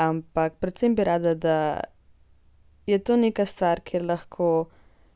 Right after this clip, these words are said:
izražam svoje mnenje, kjer lahko dajem nasvete, um, oziroma pokažem svoj pogled na stvari, kjer v bistvu lahko samo govorim, govorim, govorim in dajem stvari iz moje glave ven. Um, ke da se pogovarjam z nekim prijateljem.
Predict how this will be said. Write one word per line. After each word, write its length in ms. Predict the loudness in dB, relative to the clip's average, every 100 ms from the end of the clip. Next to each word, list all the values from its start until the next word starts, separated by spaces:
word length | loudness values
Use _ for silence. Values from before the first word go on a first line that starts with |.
| -6
izražam 460 | -2 4 4 4 0
svoje 240 | 0 0
mnenje, 400 | 0 -2 -2 -4
kjer 220 | -4 -6
lahko 280 | -6 -6 -4
dajem 300 | -2 0 0
nasvete, 920 | -2 -6 -4 -4 -4 -4 0 0 -2 -10 -20 -20 -20 -20 -20 -10 0
um, 460 | 2 4 0 -4 -10
oziroma 360 | -6 -2 -2 -4
pokažem 460 | -4 -4 -2 -2 -4
svoj 240 | -2 -2
pogled 360 | -2 -4 -4 -4
na 120 | -10
stvari, 580 | -10 -8 -6 -6 -6 -6
kjer 240 | -2 2
v 80 | 2
bistvu 180 | 0 0
lahko 260 | -2 -2 -4
samo 360 | -2 -2 -2
govorim, 760 | -4 -10 -6 -4 -2 0 0 0
govorim, 420 | -4 -4 -4 -6
govorim 560 | -8 -6 -4 -2 -2 -4
in 160 | -4 -4
dajem 500 | -2 -2 -2 -4 -6 -12 -20 -20 _
stvari 420 | -10 -2 0 0
iz 140 | -2 -2
moje 300 | -2 -2 -2
glave 340 | 0 0 0
ven. 540 | -2 -2 -2 -2 -4 -10 -20 _ -20 _ -2
Um, 300 | -2 -2 -4
ke 140 | 2
da 80 | 2
se 140 | 4 0
pogovarjam 440 | 0 0 0 0
z 60 | -4
nekim 260 | -6 -6
prijateljem. 760 | -2 0 -2 -4 -4 -4 -4